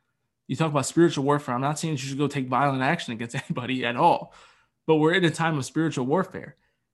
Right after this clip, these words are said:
And so a couple of the things that really drive me crazy about us being in this is that people are just acting like we're not. People are so distracted, and we take all of these kinda,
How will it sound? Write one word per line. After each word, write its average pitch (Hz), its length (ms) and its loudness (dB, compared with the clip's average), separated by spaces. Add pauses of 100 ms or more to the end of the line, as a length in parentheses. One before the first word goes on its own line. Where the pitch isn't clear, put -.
And 143 140 -2
so 156 100 2
a 143 60 2
couple 170 280 0
of 156 60 0
the - 40 -6
things 156 180 -2
that 135 80 -2
really 139 180 2
drive 135 220 0
me 127 60 -4
crazy 139 360 2
about 123 400 0
us 139 260 -2 (340)
being 190 280 4
in 127 100 2
this 127 200 0
is 147 120 -2
that 147 160 2
people 208 240 2
are 220 40 4
just 202 160 -4
acting 175 280 0
like 156 160 0
we're 151 80 0
not. 143 320 -2 (1120)
People 196 220 6
are 175 60 4
so 151 220 4
distracted, 165 500 0
and 139 80 -2
we 143 80 -2
take 147 200 -2
all 160 240 2
of 175 60 2
these 170 160 0
kinda, 147 340 0